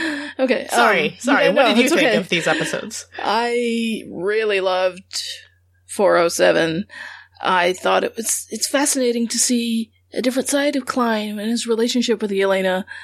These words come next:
Speaker 1: like the, the softer, kind of romantic side. Although I thought after all of the,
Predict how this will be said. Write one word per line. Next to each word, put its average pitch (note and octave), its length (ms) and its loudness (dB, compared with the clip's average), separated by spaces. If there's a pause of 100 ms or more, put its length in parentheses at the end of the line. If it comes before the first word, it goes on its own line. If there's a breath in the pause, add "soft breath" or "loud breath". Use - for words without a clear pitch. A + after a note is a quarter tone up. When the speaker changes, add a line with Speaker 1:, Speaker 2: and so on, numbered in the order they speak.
(200 loud breath)
Speaker 1:
like B3 220 -2
the, C4 240 0
the D#4 120 0
softer, C#4 560 0
kind D4+ 220 2
of D#4 120 -4
romantic D#4+ 540 2
side. - 500 -2 (520)
Although C4 240 0
I C#4+ 80 0
thought D#4+ 400 -2
after A3 720 -2
all A#3+ 220 2
of A3 180 0
the, G#3 520 -2